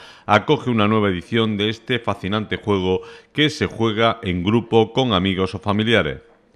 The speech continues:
Para más información acerca de esta u otras actividades, se puede consultar la página de Facebook del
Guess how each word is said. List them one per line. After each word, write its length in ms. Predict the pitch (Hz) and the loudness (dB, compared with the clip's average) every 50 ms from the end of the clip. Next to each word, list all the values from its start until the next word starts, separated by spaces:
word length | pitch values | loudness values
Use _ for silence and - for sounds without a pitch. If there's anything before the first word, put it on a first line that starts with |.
| _ _ | _ _
Para 180 | - 71 71 | -12 -10 -6
más 220 | 78 87 92 - 98 | -4 -4 -4 -4 -4
información 580 | 87 76 92 92 90 87 90 - 113 104 101 | -6 -4 -4 -2 -2 -2 -2 -2 -4 -4 -2
acerca 480 | 95 92 - - 107 104 98 - 113 101 | -4 -4 -2 -2 -2 -2 -2 -2 0 0
de 140 | 92 95 107 | 2 2 0
esta 420 | 107 - - 95 95 90 - - - | -2 -4 -2 -2 -2 -2 -2 -4 -4
u 200 | 104 98 98 101 | -2 0 2 2
otras 400 | 107 107 - - 95 90 - 101 | 0 0 0 -2 -2 -2 -2 -6
actividades, 580 | 90 - - 123 120 104 107 104 98 95 90 - - - - - - _ | -8 -6 -4 0 2 2 2 4 2 2 0 -2 -8 -16 -20 -20 -20 _
se 160 | - - 131 | -2 -2 2
puede 220 | 110 147 156 151 | 4 6 6 6
consultar 500 | 131 131 120 98 120 113 98 113 123 117 | 4 2 0 0 -2 -2 0 2 2 2
la 160 | 107 113 107 | 4 2 2
página 380 | - 127 - - 120 107 107 104 | 2 -2 -2 -2 -2 -2 0 0
de 80 | 98 95 | 0 -2
Facebook 580 | - - 123 117 101 87 95 98 110 120 - - | -2 -2 -2 -2 -2 -2 -2 -2 -2 -2 -4 -6
del 380 | 98 92 92 101 92 98 95 | -4 -2 0 0 0 0 -2